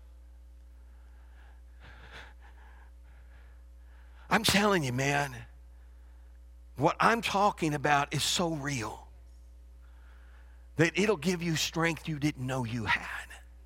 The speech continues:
You'll find him in ways you never experienced him before. Paul didn't know he could go through that before he faced it.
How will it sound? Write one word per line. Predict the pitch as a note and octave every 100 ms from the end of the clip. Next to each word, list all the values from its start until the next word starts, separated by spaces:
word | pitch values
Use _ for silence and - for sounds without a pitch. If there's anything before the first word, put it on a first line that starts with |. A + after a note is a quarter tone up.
| - - - - - - - - - - - - - -
You'll | D3 A#3+
find | - A3 G#3 G#3+ G3+
him | G#3+ G3+
in | E3 E3+
ways | F#3 F3+ F#3+ F#3+ D#3+
you | F#3+
never | F#3 F#3+ E3
experienced | C#3 - - F3+ E3+ E3 -
him | F3 C#3+
before. | A#2+ - A2+ - - - - - - - - - - - - - - -
Paul | E3+ A3 B3
didn't | G#3+ E3
know | F3 F#3
he | C#3+ F3+
could | D3 C#3+
go | D#3+ D3+
through | - F3+ D3+
that | D3+ F3
before | C3+ B2 F#3 D#3
he | C3+
faced | - G3 F#3+ -
it. | D#3+